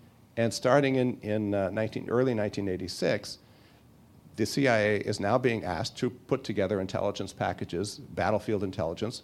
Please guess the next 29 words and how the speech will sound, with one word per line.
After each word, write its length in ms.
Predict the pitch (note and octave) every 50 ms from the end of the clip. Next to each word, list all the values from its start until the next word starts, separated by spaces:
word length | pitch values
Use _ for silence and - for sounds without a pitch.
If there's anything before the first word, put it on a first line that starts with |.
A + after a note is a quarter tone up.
| -
for 340 | - - - F2+ F#2 G#2+ - - - - - -
Iran 480 | D#3 E3 D3+ E3+ F#3 - - F#2+ C2+ - - - - - - - - - -
against 340 | - G2 A#2 A2 A2+ - -
Iraq. 280 | C#3+ D3 F#3+ A3 - -
So 140 | - D3+ C#3+
we're 80 | D#3+
supplying 400 | F3 - E3 - E3 E3 E3+ D#3
both 340 | B2+ A2 - C#3+ D#3+ G3 F#3
sides 420 | - - - D#2+ D#2 C#2+ F#2+ G2 -
with 160 | G#2+ F#2 G#2
intelligence, 580 | F#2+ F#2 - F#2+ G2 G#2 G2+ - F#2+ F#2 -
and 100 | A2+ G#2+
it, 80 | G2+ G2+ - - - - - -
it 100 | B2 B2
drives 300 | - C3+ C#3+ D3+ D3 -
McMahon 460 | B2 A2+ - - A2+ A#2 A#2 A#2+ A2+
and 80 | G#2 F#2+
the 80 | F2+
career 320 | F#2 - - A#2 G#2+ G#2 G2+
C 180 | - - G2+
I 80 | F#2+ F#2
A 160 | F#2+ F#2 F#2
people 280 | F2+ - G2 - F2 F2
nuts. 380 | F2 F2 D#2+ C#2 - - -
And, 260 | - F#2+ G#2 - D#2+ D#2+ -
and 200 | G#2 F#2+ F#2 G2
McMahon 380 | G2 - - G2+ G#2 G#2+ G2+
writes 240 | F2+ F2+ F#2+ F#2+ -
a, 140 | F#2 D#2+